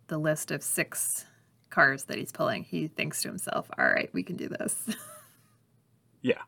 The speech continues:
Speaker 2: we can make up
Speaker 1: And
Speaker 2: this
Speaker 1: he
Speaker 2: time,
Speaker 1: knows
Speaker 2: no
Speaker 1: this
Speaker 2: problem.
Speaker 1: route. He's been driving this route for a long time. He knows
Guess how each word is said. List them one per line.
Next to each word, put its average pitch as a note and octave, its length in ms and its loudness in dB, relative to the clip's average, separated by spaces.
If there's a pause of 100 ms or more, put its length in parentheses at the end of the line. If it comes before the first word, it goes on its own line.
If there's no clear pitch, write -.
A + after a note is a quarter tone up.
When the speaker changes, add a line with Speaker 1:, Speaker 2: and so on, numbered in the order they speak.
(140)
Speaker 2:
we A#2+ 100 2
can A#2 140 4
make G2+ 160 2
up - 80 4
Speaker 1:
And G3 100 12
Speaker 2:
this G#3+ 40 12
Speaker 1:
he A#3 80 12
Speaker 2:
time, G#3+ 60 12
Speaker 1:
knows A#3 160 6
Speaker 2:
no - 80 -4
Speaker 1:
this F#3 160 0
Speaker 2:
problem. - 180 -2
Speaker 1:
route. - 160 -8
He's - 160 -14
been D#3+ 200 4
driving D3+ 360 2
this D3 160 -12
route D3 200 -10
for C#3+ 440 -2 (260)
a F#3+ 60 -2
long D#3 320 0
time. - 280 -4
He - 120 -10
knows - 240 -8